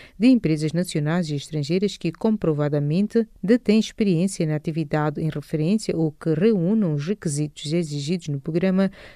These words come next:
no caderno de encargos e na legislação em vigor.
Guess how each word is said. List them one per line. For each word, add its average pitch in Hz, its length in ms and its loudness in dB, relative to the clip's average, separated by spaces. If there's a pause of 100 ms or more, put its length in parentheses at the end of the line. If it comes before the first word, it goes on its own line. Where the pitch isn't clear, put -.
(120)
no 220 120 4
caderno 165 520 2
de 143 140 -2 (160)
encargos 143 540 -2
e 160 160 -2
na 147 120 0
legislação 151 760 -2
em 151 100 -2
vigor. 147 460 -6